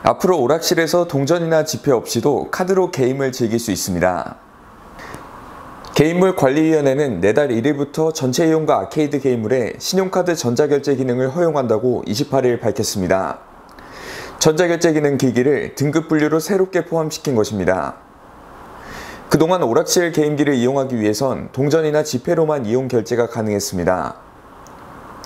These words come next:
신용카드 결제가 모든 생활 영역에 적용되는 시대였지만 오락실 게임기만은 예외였습니다. 때문에 오락실 이용자는 물론 사업 운영자들도 큰 불편함을 겪었습니다.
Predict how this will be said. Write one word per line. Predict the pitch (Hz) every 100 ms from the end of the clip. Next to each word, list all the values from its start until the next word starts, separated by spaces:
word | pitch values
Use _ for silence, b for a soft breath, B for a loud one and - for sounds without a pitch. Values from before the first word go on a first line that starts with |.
| B B B B B
신용카드 | 202 196 196 180
결제가 | 165 156 156 143 156 85
모든 | 92 127 165
생활 | 160 185 190 175
영역에 | 160 151 160
적용되는 | - 107 143 151 147 135
시대였지만 | 135 131 120 104 104 120 110 - B B 107
오락실 | 135 156 170 156
게임기만은 | 139 135 131 127 135 127
예외였습니다. | 95 110 117 104 - 87 90 87 73 - - - - - - - - - B B B B B -
때문에 | 180 180 185
오락실 | 110 160 175 165
이용자는 | 139 139 131 135 139
물론 | 104 120 110 - -
사업 | - 180 165
운영자들도 | 120 135 139 131 123 139 139
큰 | 196 175
불편함을 | 156 127 147 135 123 113
겪었습니다. | 107 113 - 98 85 92 -